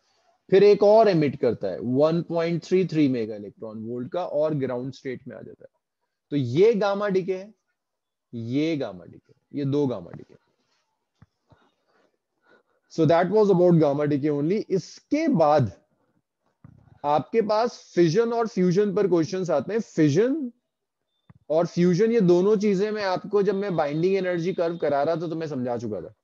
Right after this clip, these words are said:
तो इसको दोबारा लिखने का मतलब नहीं बनता। Fusion भी मैं बता चुका हूँ कि heavy nuclei का light nuclei में break करना,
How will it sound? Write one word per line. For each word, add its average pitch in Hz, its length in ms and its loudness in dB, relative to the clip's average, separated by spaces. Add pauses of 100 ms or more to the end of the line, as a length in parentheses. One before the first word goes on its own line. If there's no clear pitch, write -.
(360)
तो 131 40 -4
इसको 151 220 0
दोबारा 135 320 4
लिखने 139 300 -6
का 139 80 -6
मतलब 123 320 -8
नहीं 127 100 -6
बनता। 110 280 -10
Fusion 139 340 -6
भी 165 100 -4
मैं 160 100 -8
बता 135 220 -6
चुका 135 220 -10
हूँ 151 140 -8
कि 156 100 -2
heavy 127 280 -4
nuclei 131 520 -2
का 135 80 -4
light 117 280 -6
nuclei 120 360 -2
में 117 220 -6
break 104 220 -6
करना, 110 280 -10